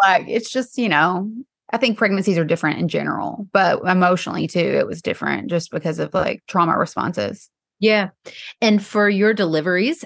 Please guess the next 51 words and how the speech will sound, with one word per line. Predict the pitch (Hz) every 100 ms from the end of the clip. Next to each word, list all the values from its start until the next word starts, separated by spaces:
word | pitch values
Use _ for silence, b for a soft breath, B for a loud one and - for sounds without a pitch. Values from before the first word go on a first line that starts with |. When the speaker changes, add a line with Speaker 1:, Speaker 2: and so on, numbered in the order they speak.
| -
Speaker 2:
how | - 202
do |
you | 190
remember | 170 170 165 160
them? | 160 156
I | 151
know | 151
it's | 147 -
been | 156
a | 143
while, | 147 139 131
but | 151 -
how | 160
do | 156
you | 151
remember | 156 151 147 147 202
Speaker 1:
Oh, | 233
I | 185
Speaker 2:
delivery? | 175 165
Speaker 1:
remember | 156 160 -
them. | - - - -
I, | 190
so | 190 190
my | 185
first | 185 202 226 220
one, | 175 160 170 180 _ _ _
uh, | 190 180 170
it | 196
was, | 180 -
there | 208 196
were, | 180 180 170 -
they | 185
were | 170
just | 165 175
opposite, | - 151 170 - -
actually. | - - -
It |
was | 170
wild. | 143 - - -
Um, | - 190 175 170
so | - 170
with | 165 170
the | 170
first | 196 208 208
one, | 175 160 156 165 b b b b
I | 196 175
was | 170 170 -
in | 175 170 165
a | - 160 156 156 - -
lo-, | 160 165 165 - -
long | 180 170 165 170